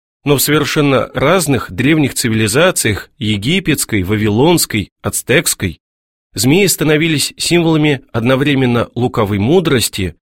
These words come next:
опасности и коварства. Библейская книга "Бытия", первая книга Библии, отчасти проливает свет на причину возникновения такого отношения к пресмыкающимся рептилиям.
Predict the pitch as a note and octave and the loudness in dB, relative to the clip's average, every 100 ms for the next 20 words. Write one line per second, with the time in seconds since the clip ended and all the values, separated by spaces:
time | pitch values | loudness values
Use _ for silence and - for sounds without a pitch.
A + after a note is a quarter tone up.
0 | _ G2+ - G#2+ C#3+ D3 A2+ - G2+ E2+ | _ -8 -2 0 2 2 0 -2 -6 -10
1 | - - G#2 G#2+ G#2 G2 F#2 - F2 E2+ | -10 -8 -2 0 2 0 -2 -8 -10 -10
2 | - _ _ _ _ _ _ - A#2+ D3 | -14 _ _ _ _ _ _ -6 -2 2
3 | E3+ - D3 - C#3 B2 G#2+ C#3 A#2 A2 | 0 0 -2 0 0 0 -2 -4 -4 0
4 | F3 G3 - _ _ E3 D#3+ A2 - A2 | 2 0 -4 _ _ -2 0 0 -2 -2
5 | A2 C#3+ C#3+ G2+ F#2+ E2+ - _ _ _ | 0 0 0 0 -2 -4 -10 _ _ _
6 | - B2+ B2+ F#3 F3+ - D#3 D3+ C3 B2 | -4 -4 0 0 0 -2 -4 -2 0 2
7 | B2+ C#3+ - - D3+ G3 - _ _ _ | 2 2 0 -2 0 0 -2 _ _ _
8 | C3 F3+ G3+ G3 - F3 E3 B2 A2+ G2+ | -2 0 -2 -2 -2 0 2 2 0 -2
9 | A#2 A2+ A#2 A#2+ F#3+ F3+ D3 A#2+ _ _ | -2 0 0 2 2 4 2 -2 _ _
10 | - C#3 D#3 C3+ A#2+ A#2 G#2+ D#3+ F3 E3 | -4 -2 2 0 2 0 0 0 2 2
11 | D3+ - B2+ B2 - A2+ G#2 A2+ A2+ G2 | 0 -4 -2 -2 -2 -2 0 0 0 0
12 | A#2 G2+ A2+ - - A#2+ - - A2 F#2 | -2 -2 -2 -2 -4 -4 -4 -4 -2 0
13 | F2 D#2+ | -2 -4